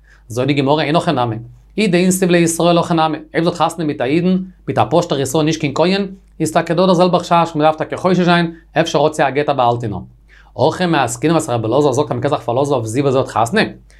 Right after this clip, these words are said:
די אין סי בלי כהן. אז האט חתונה געהאט מיט דער כהן, איז דא, אויב זי א גרוש האט, האט זי חתונה מיט דער כהן, און דאן דער מאן יעצט צוריקקומען, יעצט דארף ער ארויסגיין פון דער מאן. ממילא גייטס אויך נישט אליין קיין מאכן, זאג מיר, פייסט דו איז, אז ער האט נישט קיין געט.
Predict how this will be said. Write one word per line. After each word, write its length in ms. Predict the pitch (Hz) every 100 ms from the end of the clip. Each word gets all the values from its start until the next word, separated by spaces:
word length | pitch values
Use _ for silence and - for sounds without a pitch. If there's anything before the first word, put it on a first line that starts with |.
| - -
די 260 | 156 151 196
אין 100 | 214
סי 200 | - 214
בלי 140 | -
כהן. 320 | - 160 160 160 - - - -
אז 120 | 117
האט 120 | 113
חתונה 420 | - 131 160 175
געהאט 240 | 156 147 139
מיט 120 | 131
דער 100 | 98 95
כהן, 680 | 113 208 185 175 165 147 123 - -
איז 140 | 127 110
דא, 80 |
אויב 560 | 139 160 156 143 117 143
זי 140 | 139
א 60 | 139
גרוש 340 | 120 143 156
האט, 160 | 143 135
האט 100 | 143
זי 80 | 151
חתונה 180 | 139 127
מיט 80 |
דער 120 | 135 123
כהן, 220 | 123 151 - - 175
און 180 | 147
דאן 180 | 160 156
דער 100 | 147
מאן 180 | 143 147
יעצט 120 | 143
צוריקקומען, 520 | - 151 160 151 139 123
יעצט 120 | - 143
דארף 220 | 139 139
ער 60 |
ארויסגיין 320 | 127 139 135 147
פון 100 | 143
דער 100 | 123
מאן. 260 | 107 160 170 - - - -
ממילא 380 | 90 101 135 156
גייטס 220 | 131 156
אויך 160 | 165 147
נישט 120 | 165
אליין 180 | 165 165
קיין 220 | 185 202
מאכן, 200 | 185 170
זאג 220 | 156 185
מיר, 280 | 185 175 175 - -
פייסט 260 | 156 156 156
דו 80 | 180
איז, 120 | 156
אז 100 | 147
ער 60 |
האט 100 | 143
נישט 120 | 147 -
קיין 120 | 135
געט. 220 | 101